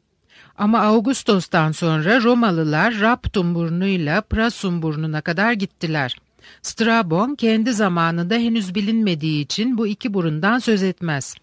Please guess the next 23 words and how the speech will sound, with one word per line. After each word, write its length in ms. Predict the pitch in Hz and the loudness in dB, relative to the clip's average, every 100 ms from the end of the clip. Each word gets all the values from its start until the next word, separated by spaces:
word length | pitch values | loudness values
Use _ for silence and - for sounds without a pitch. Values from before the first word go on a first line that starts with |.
| _ _ _ - - | _ _ _ -20 -10
Üstelik 480 | 196 - 226 247 - | -10 -2 0 0 -2
dikkat 320 | 240 247 240 | -2 0 0
ederseniz 720 | 240 240 233 - 175 196 247 | 2 2 2 0 -2 -2 -4
ikisinin 520 | - - 208 214 247 | -6 -6 -4 -2 0
adlarının 640 | 240 190 202 208 208 220 175 | 0 0 0 0 0 0 0
da 60 | |
Latince 560 | 214 240 220 233 214 175 | 0 0 0 0 0 2
olduğunu 440 | 160 143 151 156 | 0 0 -2 -2
görürsünüz. 720 | 151 151 147 143 147 143 - - _ _ _ _ _ _ _ _ _ - - - | -2 -2 -2 -6 -8 -8 -10 -18 _ _ _ _ _ _ _ _ _ -20 -20 0
Coğrafyacı 920 | 214 240 302 349 - 220 156 180 269 - | 4 4 4 0 0 0 0 0 -2 -2
Ptolome, 840 | - - 254 254 262 214 170 247 285 _ _ | -6 0 2 4 4 2 0 -2 -8 _ _
Adrian 600 | 208 233 220 240 208 170 | 0 0 2 2 2 2
ile 440 | 165 156 165 226 233 | 0 -2 0 0 2
Antonin 680 | 208 220 220 247 233 220 214 | 2 2 2 2 2 2 0
Pay 320 | 220 220 220 | 2 2 2
zamanında 580 | 185 156 156 151 151 156 | 2 0 0 0 0 0
yaşamıştı. 720 | 156 - 151 151 - - 139 - _ _ _ _ _ _ - | 0 0 -2 -2 -4 -4 -6 -10 _ _ _ _ _ _ 0
Eritre 560 | 214 233 302 - 214 185 | 2 2 0 2 2 4
Denizi'nin 540 | 180 175 151 170 226 | 4 2 2 0 2
çevresindeki 760 | 220 190 175 185 196 180 196 | 2 2 2 0 0 0 0
yolculuğun 680 | 226 196 190 170 175 185 220 | 2 4 2 0 0 2 2
yazarı 420 | 214 190 180 190 208 | 2 0 0 0 0
ise 460 | 170 - 135 220 | -2 -4 -4 -4